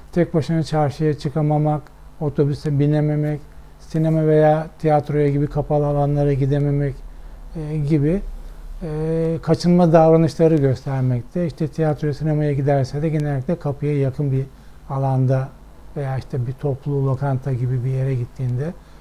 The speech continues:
genellikle kapıya yakın bir alanda hemen çıkabileceği gibi yerlere tedbirli olarak oturmaktadırlar. Kendi kendine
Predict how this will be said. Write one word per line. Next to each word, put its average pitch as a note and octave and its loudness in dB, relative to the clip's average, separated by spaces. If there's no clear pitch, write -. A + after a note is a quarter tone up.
genellikle D3 0
kapıya D3+ -2
yakın C#3+ 0
bir C#3 -2
alanda C3 0
hemen D3 -4
çıkabileceği C3+ -2
gibi C#3 -2
yerlere C#3+ 2
tedbirli D#3 2
olarak C#3+ 2
oturmaktadırlar. C#3 -2
Kendi G3 10
kendine G3 8